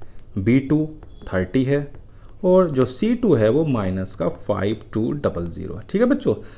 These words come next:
जो ए वन है वो एक्स का कोफिशिएंट होता है और जो वाई का कोफिशिएंट है उसे हम वी वन बोल रहे हैं और जो कांस्टेंट टर्म है वो सी वन। आपको पता है कि अगर आप रेशियो देखें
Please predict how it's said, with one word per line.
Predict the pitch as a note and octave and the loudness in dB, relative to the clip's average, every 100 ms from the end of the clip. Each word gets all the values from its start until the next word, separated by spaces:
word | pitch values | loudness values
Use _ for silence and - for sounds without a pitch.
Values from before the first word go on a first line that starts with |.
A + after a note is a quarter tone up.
| - D3+ | -6 4
जो | G#3+ A#3 A3+ - - C3+ | 6 6 2 -6 -8 0
ए | D3+ | 2
वन | G3+ F#3 | 4 2
है | G3 | 2
वो | G3 - | 0 0
एक्स | A2+ - | -2 0
का | C#3 | 0
कोफिशिएंट | C#3+ C#3 - D#3 D3+ | 2 2 0 -2 -2
होता | D#3+ E3+ | -2 -4
है | E3 F3 | -4 -2
और | D#3+ B2+ | 0 0
जो | A#2 E3 E3 D3 | 0 -2 -2 -2
वाई | G#2+ C3 C#3+ D3 | -4 -2 -4 -4
का | B2 | -6
कोफिशिएंट | - A#2+ - A#2 C3 C3 | -6 -6 -8 -8 -6 -4
है | |
उसे | B2+ A#2 | -4 -2
हम | G2+ | -4
वी | F#2+ A2 | -2 0
वन | C3+ C#3+ | 0 0
बोल | C3+ C3+ | -2 -4
रहे | C#3 | -4
हैं | D#3+ | -6
और | D3 | -6
जो | A2+ | -6
कांस्टेंट | A2+ A2 - C3 B2+ | -6 -6 -4 -6 -4
टर्म | F#2 F2+ | -6 -6
है | B2 | -8
वो | D3 | -8
सी | - F2 - | -8 -10 -10
वन। | - - - - - - | -14 -14 -16 -14 -8 2
आपको | D#3+ - G#3 | 2 2 0
पता | F#3+ F#3 | 0 0
है | D#3+ D3+ | 0 2
कि | E3 | 2
अगर | D#3 D#3 | 2 2
आप | D#3 A#2+ | 0 2
रेशियो | A2 - C#3 | 0 2 2
देखें | G#2 - A2 | 2 2 -4